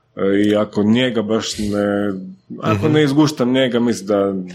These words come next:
Speaker 2: Ok, da li je Mason onda po tvojim kriterijima,
Speaker 1: Da.
Speaker 2: pokušaj biti objektivan, a, objektivno najbolji burger na svijetu, od svih koji si probao?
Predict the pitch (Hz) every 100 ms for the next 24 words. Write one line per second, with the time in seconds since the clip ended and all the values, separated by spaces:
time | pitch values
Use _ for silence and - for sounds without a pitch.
0 | - 98 92 78 73 107 135 107 98 110
1 | 107 107 90 90 92 90 87 78 95 90
2 | 78 73 - 82 73 69 67 52 - 107
3 | 101 90 80 82 76 80 73 69 73 69
4 | - - - - - - 73 73 69 67
5 | - - - - - - - 120 120 87
6 | 98 95 98 95 95 80 78 76 67 73
7 | 73 71 73 60 71 67 90 92 85 73
8 | 67 65 57